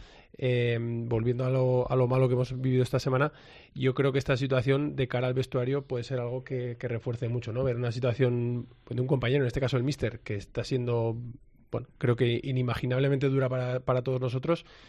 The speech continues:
eh, eso refuerza al grupo y refuerza el hecho de decir, "Ostras, hemos tenido aquí a este tío con nosotros hasta el, hasta el último momento, hasta el domingo, y ahora el equipo, pues, pues probablemente vaya a estar todavía más unido en, en, en los partidos que vengan, o cuando vengan situaciones malas,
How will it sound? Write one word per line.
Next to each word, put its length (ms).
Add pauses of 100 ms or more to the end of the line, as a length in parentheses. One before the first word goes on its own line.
(200)
eh, 520
eso 340
refuerza 400
al 80
grupo 380
y 20
refuerza 640
el 80
hecho 180
de 60
decir, 180
"Ostras, 360 (400)
hemos 240
tenido 220
aquí 120
a 60
este 280
tío 160
con 140
nosotros 320
hasta 220
el, 240
hasta 240
el 60
último 180
momento, 220
hasta 160
el 40
domingo, 400 (400)
y 180
ahora 280
el 60
equipo, 300
pues, 440
pues 420
probablemente 480
vaya 160
a 20
estar 220
todavía 320
más 180
unido 280
en, 360
en, 440
en 80
los 100
partidos 240
que 60
vengan, 260
o 100
cuando 220
vengan 200
situaciones 420
malas, 280